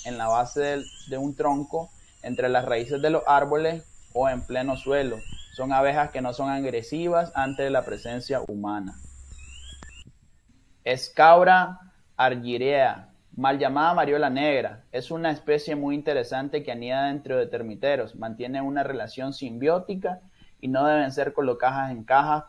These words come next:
porque acaban muriendo. Estas abejas fabrican sus nidos dentro de comején vivo y si el comején muere, muere la colmena. También las podemos encontrar en hormigueros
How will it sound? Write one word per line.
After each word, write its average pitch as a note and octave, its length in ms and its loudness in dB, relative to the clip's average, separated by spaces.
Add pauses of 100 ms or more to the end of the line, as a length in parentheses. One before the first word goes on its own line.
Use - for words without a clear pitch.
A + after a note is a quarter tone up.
porque D3+ 440 0
acaban A#2 440 0
muriendo. G#2+ 480 -8 (1080)
Estas D3+ 300 4
abejas G3 500 10
fabrican C#3+ 400 2
sus E3+ 140 -6
nidos D#3 320 -2
dentro C#3+ 320 -2
de A#2+ 80 -4
comején B2 680 -10
vivo G3+ 560 -4
y C#3 80 -14
si C#3 120 -8
el B2+ 100 -8
comején C3 480 -6
muere, F3 640 -2
muere C3 320 -2
la C#3 160 0
colmena. B2 560 -4 (260)
También C3 300 -8
las D#3+ 100 -6
podemos D3+ 360 -2
encontrar B2+ 500 -4
en D3 100 -6
hormigueros B2+ 600 -4